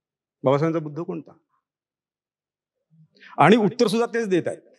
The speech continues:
आणि त्या पुस्तिकेमध्ये उत्तर सुद्धा तेच देत आहे. या पुस्तकात डॉक्टर यशवंत मनोहर सर बहुजनांची आपली जीवन दशा आणि जीवन दिशा, जीवन दिशा आणि जीवन दशा स्पष्ट करतात.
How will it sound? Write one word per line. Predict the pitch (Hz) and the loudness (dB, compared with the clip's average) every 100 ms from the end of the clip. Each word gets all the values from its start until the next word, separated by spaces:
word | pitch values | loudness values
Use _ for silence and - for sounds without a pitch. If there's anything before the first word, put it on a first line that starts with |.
| _ - | _ -6
आणि | 117 156 | -2 -2
त्या | 170 | -2
पुस्तिकेमध्ये | 147 127 147 156 151 190 | -6 -12 -10 -6 -2 -2
उत्तर | 139 - | -2 -8
सुद्धा | 151 143 165 269 - _ _ _ _ | -12 -2 -2 -2 -10 _ _ _ _
तेच | 202 214 | 4 4
देत | 170 143 | 2 2
आहे. | 147 190 139 _ _ _ _ _ _ _ _ _ _ - | 0 -2 -14 _ _ _ _ _ _ _ _ _ _ 2
या | 170 | 4
पुस्तकात | 196 196 208 202 214 214 220 | 4 2 0 -2 -4 -6 -4
डॉक्टर | 151 - 185 | -4 0 0
यशवंत | 165 185 175 | 0 -2 -2
मनोहर | 160 170 185 | -2 -2 -2
सर | - 180 147 - - _ _ _ - - _ _ _ - | -2 -2 -2 -6 -20 _ _ _ -20 -20 _ _ _ -12
बहुजनांची | 127 165 196 220 226 226 233 | 4 6 8 6 2 -2 -2
आपली | 156 160 175 214 | -2 -2 -2 -2
जीवन | 160 151 196 202 | -2 -2 -2 -2
दशा | 175 - 202 | -4 -2 -2
आणि | 196 156 180 180 | -2 -2 -2 -2
जीवन | 185 190 208 | -4 -4 -2
दिशा, | 226 - 110 - _ _ _ _ _ _ - | -2 -2 -4 -8 _ _ _ _ _ _ -10
जीवन | 117 131 | -4 -2
दिशा | 135 127 170 208 - - | -2 -2 0 0 -4 -6
आणि | 127 147 | -2 -2
जीवन | 123 143 143 | 0 -2 -2
दशा | 143 147 135 180 - - _ _ - | 0 2 2 -2 -12 -20 _ _ -10
स्पष्ट | - 175 190 | -2 0 2
करतात. | 131 117 | 0 -4